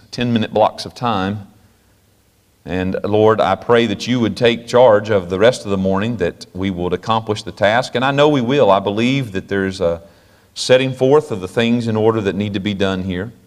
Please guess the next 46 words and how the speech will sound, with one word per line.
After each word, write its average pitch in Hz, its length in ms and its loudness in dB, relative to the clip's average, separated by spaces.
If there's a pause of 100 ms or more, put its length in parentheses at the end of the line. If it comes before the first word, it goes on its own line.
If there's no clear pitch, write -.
(920)
But 85 160 0
Lord, 120 200 0
we 120 80 0
just 113 220 -6
commit 117 320 0
it - 160 -8
to 135 100 -6
you. 120 380 0
And 90 280 -6 (120)
as 92 160 -8
we 98 300 -4
enter 123 180 -2
into 117 160 0
this 107 280 -6
day 117 400 4
and 95 80 -6
we 87 80 -8
think 123 440 -6
much 117 300 -2
about 98 300 0
solitude 120 640 0
now, 113 340 -6 (720)
we're 90 80 -8
still 120 240 2
remembering 117 600 4
the, 92 300 -4 (380)
the 90 80 -10
thought 107 280 4
of 101 80 -4
singularity. 101 840 -2 (640)
Lord, 147 180 4
may 139 140 0
these 147 200 -4
things 143 300 -4
begin 113 580 -2
and 113 120 -4
continue 117 560 -2
to 101 160 -10
form 156 560 -2
within 127 260 -2
our 117 140 0
heart 104 260 4
an 95 100 -6
understanding 104 600 -6
of 90 100 -8
holiness 90 680 -8